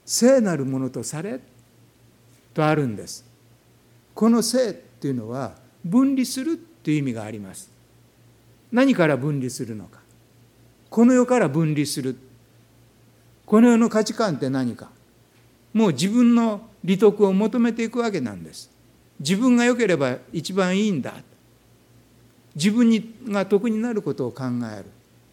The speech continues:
人のことなんて考えない。まして人を愛するなんて不可能。ところがですね、聖なるものとされる。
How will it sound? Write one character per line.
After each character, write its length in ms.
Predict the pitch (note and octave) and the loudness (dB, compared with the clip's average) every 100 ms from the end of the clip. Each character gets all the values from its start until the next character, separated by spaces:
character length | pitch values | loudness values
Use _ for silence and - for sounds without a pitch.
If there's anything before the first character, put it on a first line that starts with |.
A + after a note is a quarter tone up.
| _ _ _ | _ _ _
人 240 | - G#3 C4 | -8 0 2
の 120 | B3 | 2
こ 120 | C4+ | 0
と 100 | B3+ | -4
な 120 | G3 | -4
ん 60 | B2+ | -4
て 100 | A#2 | -6
考 140 | D3+ | -4
え 360 | E3+ E3+ E3+ E3 | -4 -2 -4 -4
な 160 | C3+ - | -8 -12
い。 60 | _ _ _ _ _ _ _ _ _ _ _ _ | _ _ _ _ _ _ _ _ _ _ _ _
ま 160 | E3 A#3+ | 0 0
し 80 | - | 2
て 140 | D3 | -2
人 280 | D#3 G3 G3+ | -2 0 0
を 80 | F#3+ | 0
愛 140 | F#3+ | -2
す 140 | G3 | -4
る 100 | A#3+ | -4
な 140 | A#3+ C#3 | -4 -4
ん 60 | |
て 100 | - | -8
不 120 | - D3 | -12 -8
可 200 | B3 C4 | -6 -4
能。 180 | D#2 - _ _ _ _ _ _ _ _ _ _ - | -6 -10 _ _ _ _ _ _ _ _ _ _ -8
と 120 | D3+ | -4
こ 120 | B3+ | -2
ろ 80 | C4+ | -2
が 120 | D3+ | -4
で 100 | G#2 | -8
す 100 | - | -8
ね、 220 | C3 A3+ - _ _ _ _ _ _ _ _ _ _ _ _ _ _ _ - | -8 -8 -14 _ _ _ _ _ _ _ _ _ _ _ _ _ _ _ -2
聖 300 | - F#3+ F3+ | 6 6 6
な 140 | D#3 | 4
る 60 | C#3+ | 0
も 160 | C3+ | -4
の 80 | C3 | -4
と 100 | B2+ | -8
さ 180 | - B2 | -12 -12
れ 140 | B2+ | -12
る。 160 | D#3 | -12